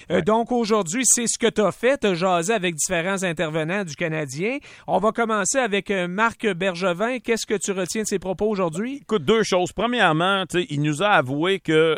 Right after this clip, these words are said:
Speaker 2: euh, le Canadien a été pris un peu les culottes baissées au milieu de l'été quand ils se sont rendus compte que Radulov partait puis Markov aussi. Tu sais, c'est pas, je pense pas que c'était dans les plans de se retrouver à ce stade-ci de l'année avec, euh, huit millions de disponibles sur la masse salariale.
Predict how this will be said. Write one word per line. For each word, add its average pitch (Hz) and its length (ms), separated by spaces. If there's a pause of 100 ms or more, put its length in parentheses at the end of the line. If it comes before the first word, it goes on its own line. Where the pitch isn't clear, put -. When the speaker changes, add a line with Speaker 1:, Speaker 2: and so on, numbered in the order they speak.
Speaker 2:
euh, 120 680
le 127 60
Canadien 175 360
a 202 40
été 160 140
pris 165 140
un 156 120
peu 180 100
les 151 140
culottes 143 260
baissées 135 400
au 135 100
milieu 117 240
de 127 80
l'été 127 320
quand 135 120
ils 117 60
se - 40
sont 127 120
rendus 123 260
compte 156 200
que - 80
Radulov 123 540
partait 143 360
puis - 140
Markov 120 380 (100)
aussi. 120 480 (460)
Tu 156 80
sais, 156 180
c'est 135 260
pas, 180 320 (240)
je 139 160
pense 160 220
pas 185 100
que - 60
c'était 151 160
dans 156 160
les 143 200
plans 147 460 (260)
de 123 100
se - 100
retrouver 127 500
à 143 80
ce 123 140
stade-ci 120 420
de 131 80
l'année 131 480
avec, 107 300
euh, 117 200
huit 139 200
millions 143 500
de 117 100
disponibles 120 520
sur - 160
la 113 100
masse 131 240
salariale. 127 640